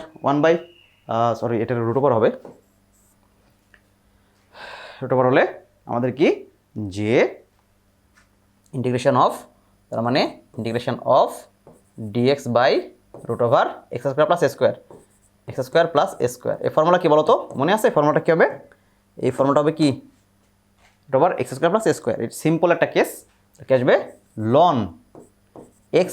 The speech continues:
plus root over এক্স স্কয়ার plus এ স্কয়ার, এই ফরম্যাটটা আসবে। ওকে, আচ্ছা, তাহলে আমরা বসাই দিই, just normal case। হুম, আচ্ছা, ঠিক আছে। তাহলে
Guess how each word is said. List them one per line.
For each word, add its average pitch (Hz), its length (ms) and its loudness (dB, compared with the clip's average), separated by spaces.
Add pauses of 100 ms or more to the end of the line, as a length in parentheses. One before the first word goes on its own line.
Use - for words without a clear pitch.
(120)
plus 120 240 0 (440)
root 123 140 -4
over 131 160 4 (720)
এক্স - 160 -16
স্কয়ার 127 220 -2
plus 190 160 2 (320)
এ 220 100 -2
স্কয়ার, 185 320 2 (200)
এই 143 80 -2
ফরম্যাটটা 107 380 -6
আসবে। 104 200 -10 (440)
ওকে, 214 160 2 (600)
আচ্ছা, - 600 -8 (320)
তাহলে 135 140 0
আমরা 156 140 2
বসাই 190 260 4
দিই, 208 240 0 (100)
just 139 280 -2
normal 131 200 2 (100)
case। - 160 0 (300)
হুম, 254 220 -6 (540)
আচ্ছা, - 480 -14
ঠিক - 300 -10
আছে। - 220 -12
তাহলে 120 180 -2